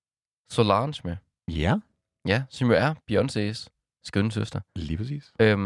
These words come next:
Speaker 1: med en sang, der hedder Cranes in the Sky. Lille smule atypisk af mig at tage den her sang med.
Speaker 2: Ja, det, jeg skulle til at sige, øh, det var, det var en ny bolle på suppen
Speaker 1: Men
Speaker 2: for dig.
Speaker 1: jeg føler, at det her, det er sådan en rigtig tudesang.
Speaker 2: Ja.
Speaker 1: Når man føler, at man er kæmpe fiasko, og alt er noget værre lort,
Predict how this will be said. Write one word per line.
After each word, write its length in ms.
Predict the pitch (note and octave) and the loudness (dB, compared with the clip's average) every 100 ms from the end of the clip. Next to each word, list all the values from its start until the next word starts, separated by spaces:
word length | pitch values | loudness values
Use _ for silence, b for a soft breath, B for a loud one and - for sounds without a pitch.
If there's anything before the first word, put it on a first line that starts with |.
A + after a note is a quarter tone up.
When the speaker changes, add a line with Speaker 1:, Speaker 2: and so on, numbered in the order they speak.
| F#2+ - | -4 -2
Speaker 1:
med 80 | A2 | -2
en 60 | |
sang, 200 | G#2 B2+ | 0 -2
der 60 | A2 | 0
hedder 140 | G2 G2 | -2 -2
Cranes 520 | - G#2+ A2+ C#3 - - | -2 0 0 -4 -10 -10
in 120 | A#2 G#2 | -8 -4
the 120 | G#2 | -6
Sky. 380 | - A2+ C3 D#3+ _ _ _ b b b b | -2 -4 -4 -10 _ _ _ b b b b
Lille 200 | C3 E3+ | 0 2
smule 220 | F3+ E3 - | 2 0 0
atypisk 400 | E3 - B2+ - | 0 -2 -4 0
af 60 | |
mig 240 | G2+ B2 - | 2 2 0
at 80 | G#2 | -4
tage 80 | G#2+ | -2
den 60 | |
her 60 | F#2+ | -2
sang 260 | - G#2 | -2 -2
med. 140 | G2+ G#2 - _ | -2 -4 -8 _
Speaker 2:
Ja, 160 | F2+ C3 C3+ | 0 0 2
det, 160 | A#2 A2+ | 4 4
jeg 100 | A2 | 4
skulle 160 | - | 0
til 100 | G#2+ | 0
at 80 | A2 | 0
sige, 240 | - G2 F2+ | 2 0 2
øh, 380 | E2 D#2+ D#2+ D#2+ | 2 0 -2 -2
det 80 | A#2+ | -2
var, 300 | B2 F2 D#2+ | 0 -2 -4
det 140 | E2 | -6
var 100 | A2 | -4
en 100 | G#2+ F#2+ | -2 -2
ny 40 | |
bolle 220 | A2 F#2+ | -2 -2
på 60 | G#2 | -2
suppen 220 | G#2 A2 | -2 2
Speaker 1:
Men 100 | B2+ | 4
Speaker 2:
for 80 | C3 | 4
dig. 260 | G2 G#2+ G2 _ - | 4 0 -8 _ -4
Speaker 1:
jeg 100 | C3 | -2
føler, 280 | B2+ F3+ D3+ | 2 2 2
at 80 | A2 | 2
det 80 | D3 | 2
her, 100 | B2 | 2
det 80 | A#2 | 0
er 40 | |
sådan 160 | A2+ B2+ | -2 -4
en 240 | G#2+ - | -4 -2
rigtig 380 | C3+ C3 - - | -2 -4 -8 -8
tudesang. 500 | - A2 A2+ - - _ _ - | -2 0 0 -4 -8 _ _ -4
Speaker 2:
Ja. 140 | F2 - _ _ _ | -4 -4 _ _ _
Speaker 1:
Når 80 | - | 2
man 100 | B2 | 2
føler, 280 | A#2 E3 C3 | 2 2 4
at 60 | G#2 | 4
man 120 | G#2 | 4
er 60 | |
kæmpe 460 | A2 - - E3 D3+ | 2 -2 0 2 0
fiasko, 440 | - F#2+ - - - _ _ _ _ _ - | 0 -2 -2 -10 -16 _ _ _ _ _ 2
og 180 | A2+ - | 2 4
alt 260 | C#3+ A#2+ F2+ | 0 0 -2
er 40 | |
noget 220 | F#2+ F2+ | -2 2
værre 200 | G#2 G#2 | 4 4
lort, 400 | G#2+ G#2 F2 - | 4 2 0 -4